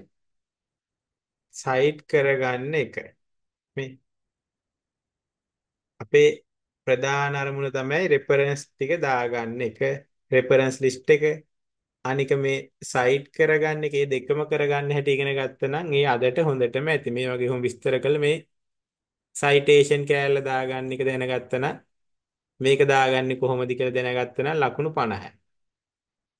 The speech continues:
කොහොම හරි ඒක ඉගෙන ගත්තා නම් මේක කළ බැලුවම තේරෙනවා. තප්පර දෙකේ වැඩේ. අර අක්කැලි විනාඩියෙන් කරේ. ඊළඟ එක මෙන්න මේ ලිස්ට් එක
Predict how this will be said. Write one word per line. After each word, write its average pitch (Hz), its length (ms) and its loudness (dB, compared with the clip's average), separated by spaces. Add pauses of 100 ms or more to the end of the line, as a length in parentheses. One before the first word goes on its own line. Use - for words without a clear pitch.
(260)
කොහොම 131 160 2
හරි 143 180 4
ඒක 147 140 6
ඉගෙන 131 240 0
ගත්තා 127 380 -4
නම් 156 140 -4
මේක 135 200 -2 (680)
කළ 143 180 6
බැලුවම 165 360 2
තේරෙනවා. 127 440 0
තප්පර 117 360 0
දෙකේ 160 300 2
වැඩේ. 127 260 2
අර 123 100 -2
අක්කැලි 151 520 -2
විනාඩියෙන් 156 520 -4
කරේ. 165 260 -2 (1400)
ඊළඟ 160 400 0
එක 135 220 4
මෙන්න 160 320 -4
මේ 165 200 -4 (600)
ලිස්ට් 151 280 0
එක 143 120 6